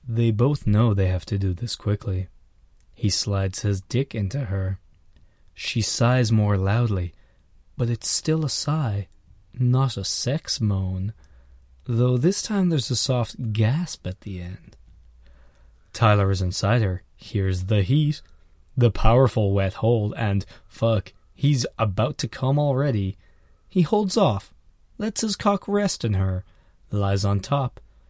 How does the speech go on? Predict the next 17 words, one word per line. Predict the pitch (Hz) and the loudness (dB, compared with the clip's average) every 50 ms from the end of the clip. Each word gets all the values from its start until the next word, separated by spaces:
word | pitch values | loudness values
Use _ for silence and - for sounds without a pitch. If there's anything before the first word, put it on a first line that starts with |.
| - _ _ _ | -20 _ _ _
his | - - 113 - | -6 -6 -6 -4
face | - - 120 117 - | -2 0 0 0 0
pressed | - - - - - 120 - - | -2 -4 -2 -2 -2 -2 0 -2
to | 117 104 | -2 0
her | 104 101 | 0 -2
cheek. | - - - - 156 131 110 - - - - - _ _ _ - _ | -2 -4 -4 -2 0 -2 -2 -4 -8 -20 -20 -20 _ _ _ -20 _
He | _ - - | _ -20 -18
can't | - - - 135 143 143 - | -14 -6 -6 -6 -6 -4 -6
seem | - - - 156 160 160 147 | -6 -2 0 2 2 2 2
to | - 139 | 0 -2
look | 131 135 143 - | -2 -2 -2 -4
directly | - - 117 117 139 147 - - 117 113 120 | -4 -4 -2 -2 -2 -4 -2 -2 -2 0 0
at | 135 151 135 | 0 -2 -2
her, | - 113 104 101 107 - _ - _ _ _ _ _ _ _ _ | -4 -4 -6 -6 -6 -10 _ -20 _ _ _ _ _ _ _ _
until | 147 135 - 156 151 | -4 -2 0 0 -2
she | - - 139 | 0 -2 -4
says, | - - 147 139 139 135 131 - | -2 0 0 2 2 0 -2 -6